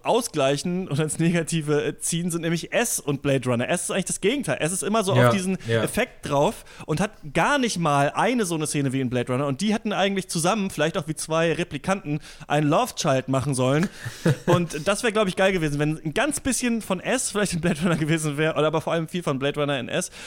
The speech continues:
Speaker 1: Ähm, ich find, der Film sieht fantastisch aus, der klingt brillant,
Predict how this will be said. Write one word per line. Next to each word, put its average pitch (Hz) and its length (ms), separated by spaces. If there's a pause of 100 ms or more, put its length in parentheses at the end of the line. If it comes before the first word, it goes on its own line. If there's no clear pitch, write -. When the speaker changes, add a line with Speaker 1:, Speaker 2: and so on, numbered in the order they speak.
(180)
Speaker 1:
Ähm, 165 280 (140)
ich 175 160
find, 180 120
der 208 80
Film 190 160
sieht 185 120
fantastisch 180 360
aus, 175 160
der 160 120
klingt 220 300
brillant, 160 520